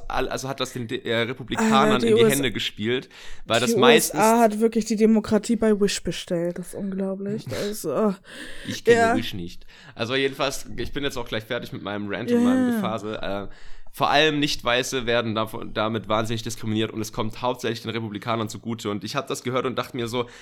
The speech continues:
Speaker 1: dass Donald Trump diese Wahl gewonnen hat. Also er hat ja eh drei Millionen Stimmen weniger gekriegt, schon grundsätzlich.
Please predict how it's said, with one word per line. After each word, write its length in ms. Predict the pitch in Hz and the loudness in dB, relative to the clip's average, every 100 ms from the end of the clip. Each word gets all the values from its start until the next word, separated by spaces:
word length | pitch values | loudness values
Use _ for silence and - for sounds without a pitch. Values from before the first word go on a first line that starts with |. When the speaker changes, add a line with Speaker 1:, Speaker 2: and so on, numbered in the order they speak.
| - - | -12 -4
Speaker 1:
dass 200 | 143 - | -4 -2
Donald 280 | 151 151 - | -2 -2 -2
Trump 260 | 135 151 147 | -2 -2 -6
diese 260 | 139 135 | -6 -4
Wahl 240 | 117 151 151 | -2 0 -2
gewonnen 420 | 110 110 110 113 | -2 -2 -2 -2
hat. 320 | 104 101 - | -4 -6 -4
Also 140 | 113 | -2
er 60 | 123 | 0
hat 80 | 147 | 2
ja 80 | 139 | 2
eh 440 | 165 160 - - | 4 2 0 -8
drei 220 | - 139 | -6 -2
Millionen 400 | 156 147 139 143 | 0 0 2 0
Stimmen 460 | 143 - 160 175 117 | -2 -2 0 0 0
weniger 320 | 107 107 101 | 0 0 -2
gekriegt, 520 | 95 - 104 90 - - | -4 -6 -8 -8 -14 -10
schon 380 | - 107 95 - - | -4 -2 -2 -8 -6
grundsätzlich. 720 | - 151 202 175 110 92 | -2 0 0 -2 -2 -4